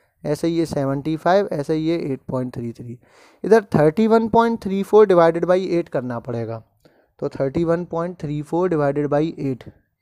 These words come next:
ये मैंने किया हुआ नहीं है, तो एक मिनट, हाँ, तो ये हो जाएगा आपका डिवाइड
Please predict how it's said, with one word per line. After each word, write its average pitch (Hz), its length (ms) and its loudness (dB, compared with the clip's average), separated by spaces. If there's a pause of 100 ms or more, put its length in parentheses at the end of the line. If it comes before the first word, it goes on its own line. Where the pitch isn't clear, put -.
(160)
ये 139 100 -12
मैंने 135 300 -8
किया 127 340 -8
हुआ 123 340 -8
नहीं 120 380 -8
है, 139 500 -12 (840)
तो 135 240 -10
एक 143 140 -6 (100)
मिनट, 151 340 -6 (360)
हाँ, - 340 -14 (120)
तो 151 60 -2
ये 160 200 2
हो 139 180 2
जाएगा 131 460 2
आपका 143 480 -8
डिवाइड 165 280 -20